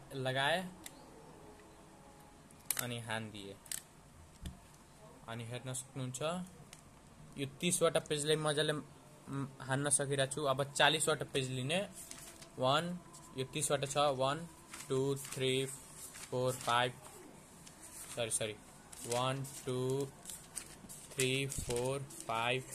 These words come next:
सिक्स, सेभेन, एट, नाइन। अब यो फोर्टीवटा पेज छ।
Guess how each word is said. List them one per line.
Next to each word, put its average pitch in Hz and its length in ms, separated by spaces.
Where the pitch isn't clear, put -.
सिक्स, - 300
सेभेन, 123 260
एट, 123 200
नाइन। 110 160
अब 131 160
यो 156 140
फोर्टीवटा 156 600
पेज 143 340
छ। - 80